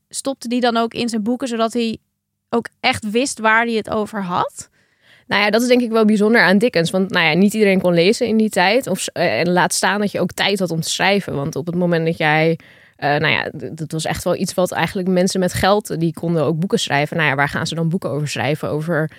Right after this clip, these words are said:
Speaker 2: de wereld die zij zelf kennen. En dat is natuurlijk niet per se de wereld van, eh, arme kinderen die in fabrieken moeten werken. Dus die werelden stonden heel ver van elkaar af. En wat hij probeerde echt ook een brug te slaan door zijn eigen ervaringen. Eh,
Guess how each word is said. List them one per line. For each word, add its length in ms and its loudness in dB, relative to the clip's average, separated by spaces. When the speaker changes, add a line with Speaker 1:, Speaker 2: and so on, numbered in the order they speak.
Speaker 2:
de 140 0
wereld 300 4
die 120 2
zij 260 2
zelf 320 2
kennen. 360 0
En 80 -4
dat 120 -2
is 100 -2
natuurlijk 300 -2
niet 160 0
per 160 0
se 200 -2
de 80 0
wereld 360 0
van, 380 0
eh, 360 -2
arme 280 0
kinderen 500 0
die 260 -2
in 80 0
fabrieken 360 -2
moeten 280 -2
werken. 360 -4
Dus 100 -2
die 140 2
werelden 320 6
stonden 220 2
heel 160 6
ver 160 0
van 120 -4
elkaar 260 0
af. 260 2
En 240 -2
wat 220 2
hij 220 2
probeerde 440 0
echt 220 -6
ook 120 -4
een 80 2
brug 220 2
te 100 -10
slaan 420 0
door 200 0
zijn 120 -8
eigen 300 -4
ervaringen. 640 -2
Eh, 220 6